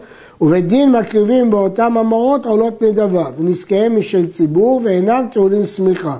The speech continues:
אבל מקום שנאמר, הוא עצמו יקרב עולה, או יביא בדמיו עולה, הרי זו טעונה סמיכה ומסחריה משלו. הרמב"ם מבחין בין מקרים שנדבה,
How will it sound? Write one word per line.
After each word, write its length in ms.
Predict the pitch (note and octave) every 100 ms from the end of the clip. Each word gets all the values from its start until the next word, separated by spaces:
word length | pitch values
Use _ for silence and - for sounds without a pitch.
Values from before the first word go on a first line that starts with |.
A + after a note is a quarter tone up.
| - _ - _ _ _ -
אבל 200 | A#2+ C3
מקום 420 | B2+ C3 G#3+ A3+
שנאמר, 440 | - F3+ F3 G#3+
הוא 240 | G#3+ F#3+ F3+
עצמו 480 | - - F3 A#3+ D#4
יקרב 440 | D4 A3+ F#3+ E3
עולה, 220 | D#3 C3+ A#2+ -
או 100 | D#3
יביא 320 | D3 C#3+ A3
בדמיו 560 | G#3 F3+ F3 G3+ C#4+ D#4
עולה, 360 | B3+ G3+ G3+ G#3 - -
הרי 200 | D3+ F3+
זו 160 | F#3+ F3+
טעונה 400 | F#3+ F#3+ G#3 G#3
סמיכה 500 | A3 A3 A3 C#4 C4+
ומסחריה 540 | A#3 - F#3 G#3 F#3+
משלו. 380 | F#3 E3+ D#3+ C3+
הרמב"ם 520 | C3+ D#3+ F3+ A3+ G#3+
מבחין 520 | F3 D3 - A#3+ G#3+ C#3 - - -
בין 260 | E3+ A3 G#3+
מקרים 480 | G3 - F#3 A3+ G#3+
שנדבה, 1200 | - G#3 G#3 E3 C3 - F3 F#3+ E3+ E3 D#3 D3